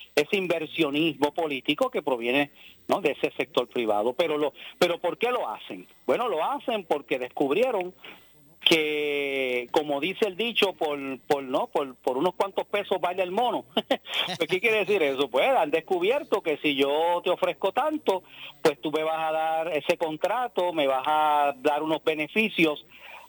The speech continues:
para que yo pueda, ¿no? recibir unas ganancias porque, eh, suplo al gobierno, porque, ¿no? hago, este, eh, me dan esa, eh, esa subasta, eh, y, y me, y me privilegian, ¿no? Pues todo eso viene,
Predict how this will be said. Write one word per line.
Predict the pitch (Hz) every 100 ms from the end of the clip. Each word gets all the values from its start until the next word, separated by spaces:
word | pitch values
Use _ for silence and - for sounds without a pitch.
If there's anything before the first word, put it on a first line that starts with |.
| _
para | - 143 135 131
que | - 127
yo | 135
pueda, | 135 151 156 151 156 151 143 139 127
¿no? | 127 170
recibir | 208 156 - 139 135 147
unas | 160 151
ganancias | 151 143 156 156 170 156 143 -
porque, | 143 131 - 139 135 123 117 - - - - -
eh, | 131 131 120
suplo | - 175 160 185
al | 160
gobierno, | 156 151 196 220 185 170 165
porque, | 147 131 143 135 127 123
¿no? | 143 220
hago, | 147 143 156 151
este, | 135 - 147 139 131 113 - - - -
eh, | 135
me | 143
dan | 139 139 160
esa, | 156 170 156 143 127 120 -
eh, | 131 135 -
esa | 139 165
subasta, | 151 160 202 220 - 175 156 _ _ _ _ _ _ -
eh, | 120 -
y, | 147 135 131 127 120 120 - -
y | 156
me, | 156 160
y | 175
me | 175 175
privilegian, | 175 165 156 170 170 135 120 107
¿no? | 135 247
Pues | - 123
todo | 143 160 240
eso | - 269
viene, | 185 233 262